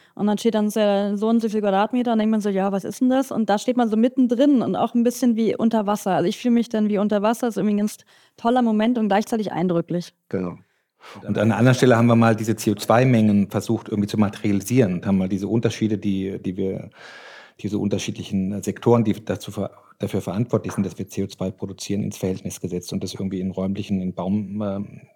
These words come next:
Speaker 2: in geschichteten Holzstapeln sozusagen angedeutet. Und ich glaub, sowas kann durchaus mal sein, dass es im Vordergrund steht. Bedacht wird das ja eigentlich immer, du hast es ja eben gesagt, dass man, also wenn man ein se-, ein, sag mal, ein seriöser Landschaftsarchitekt oder Landschaftsarchitektin ist, dann wird man immer diese Klimathemen mitdenken,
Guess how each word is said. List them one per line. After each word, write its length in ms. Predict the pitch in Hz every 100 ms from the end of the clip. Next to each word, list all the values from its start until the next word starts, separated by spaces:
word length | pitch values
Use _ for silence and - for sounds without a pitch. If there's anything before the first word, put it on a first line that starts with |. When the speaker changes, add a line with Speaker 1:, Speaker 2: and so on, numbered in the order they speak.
| _ - - _ _ 135
Speaker 2:
in 160 | 135 101
geschichteten 580 | - 120 - 110 95 92
Holzstapeln 720 | 104 120 - 92 87 101 95
sozusagen 480 | 98 - 95 90 92
angedeutet. 640 | 90 90 90 90 131 - - - - - - - - - -
Und 180 | 107 110
ich 80 |
glaub, 180 | - 110
sowas 480 | 123 131 135 - -
kann 180 | - 127
durchaus 320 | 117 123 123
mal 120 | 120
sein, 160 | 104 143
dass 140 | 160
es 100 | 123
im 120 | 117
Vordergrund 440 | 110 117 156 165 160
steht. 300 | - 170 - - - - _ -
Bedacht 400 | 98 117 135 -
wird 120 | 139
das 100 | 120
ja 120 | 117
eigentlich 180 | 110 98
immer, 200 | 131 190
du 60 | 139
hast 160 | 117
es 80 | -
ja 60 | 110
eben 220 | 107 110
gesagt, 440 | 101 151 - -
dass 100 | -
man, 120 | -
also 240 | 107 - - -
wenn 100 | 113
man 200 | 110 107
ein 140 | 120 113
se-, 140 | 110
ein, 540 | - 110 - - 113 104
sag 100 | 107
mal, 240 | 104 101 110
ein 240 | 104 101
seriöser 420 | 101 98 107 113
Landschaftsarchitekt 840 | 104 107 120 - 98 - 104 - -
oder 120 | 95
Landschaftsarchitektin 880 | 95 98 104 - 98 - - 95 101
ist, 220 | 151 -
dann 120 | 110
wird 160 | 104 104
man 120 | 104
immer 260 | 104 117 110
diese 260 | - 101
Klimathemen 680 | 104 - 107 110 101 107 101
mitdenken, 720 | 110 - - 127 135 - 160